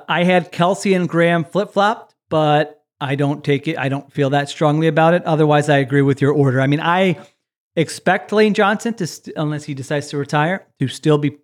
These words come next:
the right tackle for this team in twenty twenty-four. Jason Kelce, as we know, is year to year, and we'll see what he decides. He still was playing really well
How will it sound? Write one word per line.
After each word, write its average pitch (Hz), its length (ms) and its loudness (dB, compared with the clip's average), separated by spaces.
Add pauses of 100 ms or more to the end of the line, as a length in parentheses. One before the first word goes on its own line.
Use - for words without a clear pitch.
(140)
the 143 120 0
right 143 180 0
tackle 143 320 0
for 143 220 -2
this 135 180 -6
team 139 400 -2 (600)
in 131 100 -2
twenty 147 280 2
twenty-four. 156 600 2 (320)
Jason 151 320 0
Kelce, 151 440 -2
as 143 220 -4
we 131 140 -4
know, 147 420 2 (220)
is 131 240 0
year 147 300 2
to 139 60 0
year, 156 460 2 (300)
and 123 800 -4
we'll 127 180 -4
see 143 220 0
what 143 120 0
he 151 120 0
decides. 170 460 -2
He 139 100 -10
still 135 400 -2
was 151 200 0
playing 143 380 -2
really 147 220 4
well 165 360 4